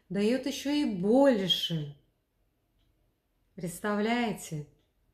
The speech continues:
Еще и больше. Например, мне тоже очень хочется прожить до ста лет.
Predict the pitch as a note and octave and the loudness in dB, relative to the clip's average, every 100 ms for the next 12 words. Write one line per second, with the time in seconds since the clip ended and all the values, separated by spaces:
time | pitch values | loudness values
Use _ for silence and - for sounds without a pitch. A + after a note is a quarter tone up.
0 | _ _ _ _ F#3+ F3 A#3 B3 A3+ F3 | _ _ _ _ -8 -6 -2 -2 -2 -2
1 | F3+ F3+ E3 - - D#3 C#3 _ _ _ | -2 0 0 0 -2 -2 -10 _ _ _
2 | _ _ _ _ _ _ _ _ _ - | _ _ _ _ _ _ _ _ _ -6
3 | F#3+ G3+ G#3 G3+ G#3 G#3+ G3+ G3+ G#3 F#3+ | -4 -2 -2 -2 -2 -2 -2 -2 -2 -4
4 | F3 E3+ E3+ F3+ E3+ G#3+ G#3+ G#3 - F#3 | 0 0 0 -2 -4 -4 -4 -4 -6 -8
5 | - F3+ E3 F#3 F#3 D#3+ F3 E3+ F3 F3 | -6 -4 -2 -2 -2 -2 -2 -2 -2 0
6 | E3+ D#3+ D#3 | 2 0 -2